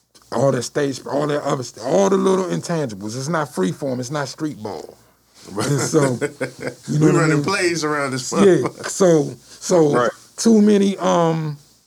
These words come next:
Speaker 1: I might go twenty minutes and use the word fuck once. You know what I mean? In twenty minutes.
Speaker 3: Okay.
Speaker 1: But, um, I'm still getting my point across. But I was learned,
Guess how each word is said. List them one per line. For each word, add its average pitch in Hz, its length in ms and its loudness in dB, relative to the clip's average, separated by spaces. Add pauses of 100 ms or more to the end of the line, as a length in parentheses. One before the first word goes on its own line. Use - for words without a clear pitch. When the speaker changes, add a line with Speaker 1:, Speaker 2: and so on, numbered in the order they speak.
(840)
Speaker 1:
I - 120 -2
might 185 240 0
go 170 140 4
twenty 180 340 -4
minutes 175 380 -2
and 147 180 -6
use 160 340 -4
the 151 80 -6
word 139 300 -2
fuck 143 380 -6
once. - 560 -10 (1040)
You 131 100 -4
know 143 120 2
what 139 60 0
I 135 80 -2
mean? 151 400 -4 (300)
In 127 100 -6
twenty 156 300 -4
minutes. 147 500 -6 (140)
Speaker 3:
Okay. 87 320 -10
Speaker 1:
But, 139 380 2 (920)
um, 127 580 0 (520)
I'm - 80 -2
still 180 280 4
getting 165 280 -2
my 147 140 -2
point 185 340 0
across. 113 400 -4
But 147 240 -2
I 135 80 -2
was 135 180 -2
learned, 156 340 -2